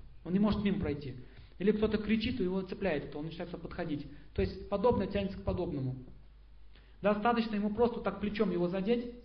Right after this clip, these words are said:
нечаянно, он взрывается уже. То есть, э, таких людей называют заводные. Да? Заводные с полоборота.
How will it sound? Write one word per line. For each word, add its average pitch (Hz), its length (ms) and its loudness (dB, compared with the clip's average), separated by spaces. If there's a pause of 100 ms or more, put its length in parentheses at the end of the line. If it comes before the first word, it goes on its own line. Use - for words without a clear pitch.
нечаянно, 165 380 -2
он 185 100 0
взрывается 185 500 0
уже. 131 200 -6 (640)
То 202 80 4
есть, 202 120 0
э, 202 400 4
таких 202 260 -2
людей 208 180 4
называют 185 360 2
заводные. 165 580 -2 (760)
Да? 170 180 -4 (220)
Заводные 202 480 2
с - 60 -2
полоборота. 185 600 0